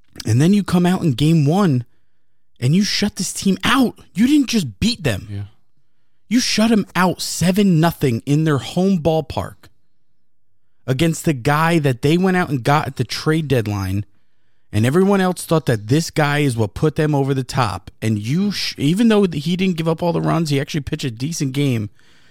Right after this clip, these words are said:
Speaker 1: You won that ball game at Houston. And then it's like this dark cloud just came over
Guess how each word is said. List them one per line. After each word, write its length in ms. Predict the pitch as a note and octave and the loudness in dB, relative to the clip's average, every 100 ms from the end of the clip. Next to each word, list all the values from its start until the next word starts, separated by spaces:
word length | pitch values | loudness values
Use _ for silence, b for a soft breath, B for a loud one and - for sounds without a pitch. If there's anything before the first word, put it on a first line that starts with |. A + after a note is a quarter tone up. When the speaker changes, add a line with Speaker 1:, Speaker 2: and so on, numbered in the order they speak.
| b b b | b b b
Speaker 1:
You 180 | C3+ G3 | 2 4
won 340 | F3 C#3+ F3+ F3 | 4 2 2 0
that 200 | C#3+ A#2+ | -2 0
ball 220 | D3 D#3+ | 2 2
game 320 | G#2+ F2+ - - - - - - - - - | -2 -6 -12 -20 -20 -20 -20 -20 -20 -20 -8
at 400 | C3+ G3 - - - - - - - - | -2 -2 -4 -14 -20 -20 -20 -20 -20 -20
Houston. 560 | - B3 A#3 - G#2 - - - - - - - - - - - - - - - - - - - | 0 2 2 -4 -10 -10 -20 -20 -20 -20 -20 -20 -20 -20 -20 -20 -20 -20 -20 -20 -20 -20 -20 -6
And 160 | C#3 C3+ | 0 2
then 180 | D#3 G3+ | 2 0
it's 220 | F#3+ - | -2 0
like 200 | D3+ A#2+ | 0 2
this 220 | A#2+ G2+ | 0 -2
dark 380 | F#2+ B2 D#3 - | -2 0 0 -2
cloud 580 | - D#3+ C#3+ A2 E2 - - - - - | -6 -2 0 -2 -6 -12 -20 -20 -20 -6
just 240 | A#2+ A2 | -2 -2
came 320 | - C#3+ D#3 E3 | -2 0 2 4
over 480 | D#3 A2 G#2+ G2 | 2 2 0 -2